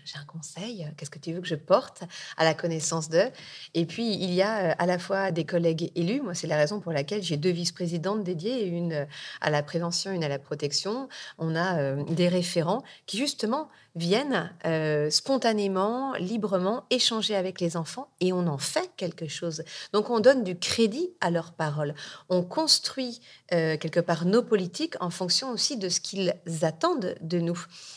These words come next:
Et puis, ça permet aussi de se prendre quelques claques dans la figure, euh, des prises de conscience où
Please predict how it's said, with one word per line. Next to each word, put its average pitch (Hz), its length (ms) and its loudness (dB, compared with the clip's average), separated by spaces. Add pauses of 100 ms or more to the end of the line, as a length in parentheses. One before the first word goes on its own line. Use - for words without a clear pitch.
(140)
Et 214 60 6
puis, 311 120 -2
ça 302 160 2
permet 214 260 2
aussi 262 360 -2
de 214 100 2
se 208 140 -2
prendre 240 340 -4
quelques 220 320 0
claques - 420 2
dans 185 100 -6
la 175 140 0
figure, 185 580 -4 (400)
euh, 175 260 10
des 165 140 0
prises 220 260 -2
de 208 100 0
conscience 208 680 0 (420)
où 214 180 4